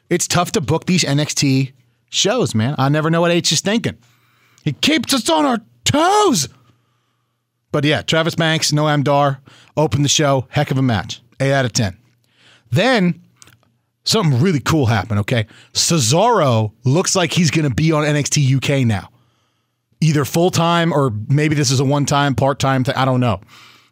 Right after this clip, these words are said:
But it looks like he's gonna be on it. He showed up to the show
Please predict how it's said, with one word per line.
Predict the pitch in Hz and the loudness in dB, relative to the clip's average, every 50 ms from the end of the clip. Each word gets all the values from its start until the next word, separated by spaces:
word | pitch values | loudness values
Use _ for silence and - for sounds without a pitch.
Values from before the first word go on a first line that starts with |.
| _ - | _ -4
But | 151 143 | -2 0
it | 131 | 0
looks | 127 156 190 - | 0 0 0 0
like | 214 196 - | 0 -2 0
he's | 175 190 123 | 0 0 0
gonna | 156 175 170 156 | 0 0 0 0
be | 156 170 | 0 0
on | 170 180 160 110 | 2 0 0 -2
it. | 87 - _ _ _ _ _ _ _ _ _ _ _ _ _ _ _ _ _ _ _ _ _ _ - - | -6 -12 _ _ _ _ _ _ _ _ _ _ _ _ _ _ _ _ _ _ _ _ _ _ -10 -4
He | - 147 180 196 208 208 | 0 2 4 4 4 4
showed | - - - 185 185 185 | 2 2 2 2 2 2
up | 208 - | 2 0
to | - 208 | 0 0
the | 190 202 | 0 2
show | - - 180 147 127 117 123 | 2 2 2 2 2 0 -2